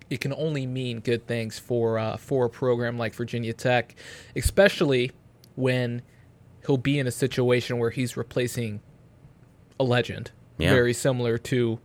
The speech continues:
Speaker 1: Justin Fuente. And I think being able to kind of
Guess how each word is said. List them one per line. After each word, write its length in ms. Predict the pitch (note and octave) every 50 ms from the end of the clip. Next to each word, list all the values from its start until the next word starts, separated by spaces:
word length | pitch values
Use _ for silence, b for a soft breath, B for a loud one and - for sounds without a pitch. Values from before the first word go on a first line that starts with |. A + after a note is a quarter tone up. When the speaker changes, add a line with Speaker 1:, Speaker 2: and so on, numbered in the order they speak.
| - -
Speaker 1:
Justin 380 | - C#3 B2+ - - B2 A#2
Fuente. 600 | A2+ - - C#3+ C#3+ C#3 - - A#2 A2 A2+ A2+ - B B B B B B B B B B B B _ _ _
And 140 | - D3 C#3+
I 80 | C#3+ D3
think 420 | - - G#3+ A#3 A#3 A#3 - -
being 220 | - E3+ F3 E3+ E3
able 240 | E3 F3 F3 F3
to 140 | E3 - D3+
kind 260 | - - D#3+ D#3+ D3+
of 300 | C#3+ C3 B2 - - -